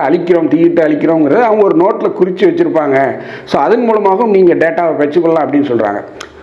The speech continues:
But என்ன இதுவாக இருந்தாலும், எனக்குள்ள எழக்கூடிய கேள்வி என்னன்னா, நம்ம ஒரு இடத்துல வேலைக்கு சேர்றோம்.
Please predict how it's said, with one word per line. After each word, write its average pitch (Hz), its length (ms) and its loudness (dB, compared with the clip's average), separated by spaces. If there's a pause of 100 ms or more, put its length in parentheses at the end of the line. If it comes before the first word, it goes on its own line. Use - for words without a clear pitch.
(180)
But 95 140 -4
என்ன 196 320 2
இதுவாக 165 340 2
இருந்தாலும், 127 440 -2 (380)
எனக்குள்ள 262 600 2
எழக்கூடிய 190 340 0
கேள்வி 180 260 2
என்னன்னா, 135 500 0 (500)
நம்ம 185 180 2
ஒரு 175 120 0
இடத்துல 180 300 0
வேலைக்கு 160 460 0
சேர்றோம். 139 260 -2